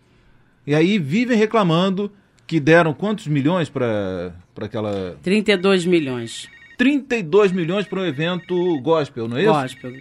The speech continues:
Speaker 2: Quer, quer que eu esclareça?
Speaker 1: E aí, nós queremos fazer a caminhada de Copacabana, a gente não consegue um milhão.
Speaker 2: É, exatamente.
Speaker 1: Aí o pessoal reclama, "Poxa,
Speaker 2: É.
Speaker 1: mas por que que a gente... Porque nós não temos mo-,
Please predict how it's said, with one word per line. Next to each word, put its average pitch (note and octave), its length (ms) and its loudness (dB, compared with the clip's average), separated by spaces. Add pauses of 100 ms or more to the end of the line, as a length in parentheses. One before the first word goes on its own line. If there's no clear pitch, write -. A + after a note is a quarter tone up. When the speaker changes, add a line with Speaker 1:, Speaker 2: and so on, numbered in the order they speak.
(260)
Speaker 2:
Quer, C#3 100 -8
quer C3+ 220 -10
que C3 100 -12
eu C#3 60 -8
esclareça? D#3+ 640 -4
Speaker 1:
E A#3 100 2
aí, B3+ 380 4 (1300)
nós A#3+ 240 2
queremos A#3 340 2
fazer G3+ 460 6
a F3 140 2
caminhada F3 520 2
de C#3+ 60 -2
Copacabana, F3 600 0
a B3 40 -2
gente B3+ 120 -6
não C4+ 80 -2
consegue A#3+ 400 0
um B3+ 60 2
milhão. F3+ 420 2
Speaker 2:
É, C3 200 -8
exatamente. B2+ 360 -6
Speaker 1:
Aí D#4 80 6
o D4+ 120 0
pessoal C4 220 6
reclama, B3 280 0
"Poxa, C4+ 440 2
Speaker 2:
É. A#3+ 40 2
Speaker 1:
mas B3 220 0
por A#3 220 -6
que C#4 160 0
que C#4 80 0
a B3 60 2
gente... A#3 200 -6 (120)
Porque G#3 260 4
nós A3 160 4
não G#3 100 0
temos G#3 420 2
mo-, G3+ 220 0